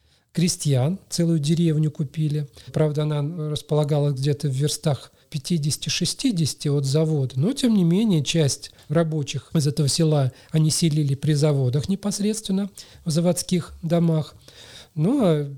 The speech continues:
плюс там чередовали, смены устраивали, по несколько, ну, там, недель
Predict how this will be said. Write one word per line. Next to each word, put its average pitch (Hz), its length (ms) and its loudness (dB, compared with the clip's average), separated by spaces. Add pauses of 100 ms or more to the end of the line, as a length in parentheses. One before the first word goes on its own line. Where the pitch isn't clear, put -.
плюс 220 320 0
там 143 420 -2 (160)
чередовали, 156 720 2
смены 185 640 0
устраивали, 147 760 0 (400)
по 151 100 0
несколько, 143 640 0
ну, 147 320 -2
там, 139 340 -2
недель 170 560 0